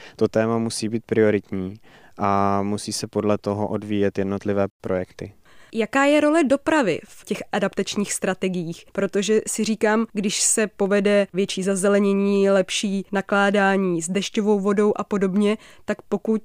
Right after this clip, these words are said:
Speaker 2: budou ve městě pořád tisíce aut, tak změní se něco výrazně. Jak pracujete třeba s dopravou?
Speaker 1: Tak doprava je tak jako každé infrastrukturní téma hodně komplikovaná. Jsou tam asi největší třenice.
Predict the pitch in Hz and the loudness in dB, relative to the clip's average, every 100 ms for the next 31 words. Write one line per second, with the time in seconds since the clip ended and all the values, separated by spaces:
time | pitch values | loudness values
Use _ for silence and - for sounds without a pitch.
0 | 196 190 202 208 214 202 202 202 202 - | -4 0 4 4 4 2 2 2 0 -2
1 | 208 214 202 202 - - 214 - 202 - | -2 0 0 -2 -8 -6 -4 -2 -2 -2
2 | - 196 196 - - 202 - 208 185 202 | 0 0 0 -4 -4 -4 -4 -6 -2 0
3 | 196 202 - 214 202 - 220 202 202 202 | 2 0 0 0 0 0 0 2 2 2
4 | 202 208 - - - 202 - 214 - 214 | 0 -2 -4 -10 -6 -4 -2 -4 0 0
5 | 214 226 - 226 254 226 247 262 196 160 | 2 -2 -2 0 0 0 0 0 0 -2
6 | 160 - - _ - - 113 - 120 113 | -4 -10 -20 _ -10 -4 -4 -2 -2 0
7 | 117 131 127 131 123 120 117 123 - 123 | 0 2 2 2 2 0 -4 -4 -6 -2
8 | 117 117 110 107 - 113 - 110 - 107 | -2 2 0 0 0 -4 -4 -8 -6 -4
9 | 110 110 104 104 107 104 104 107 107 110 | -4 -2 0 0 0 0 0 -2 -2 -4
10 | - 101 101 95 98 101 92 90 - - | -4 -4 -4 -4 -2 -2 -2 -4 -10 -20
11 | - - - - 113 - 107 107 - 110 | -20 -20 -12 -8 -6 -4 -4 -4 -2 -2
12 | 104 104 - 120 - 113 104 - 95 | 0 -2 -6 -8 -4 -4 -4 -6 -10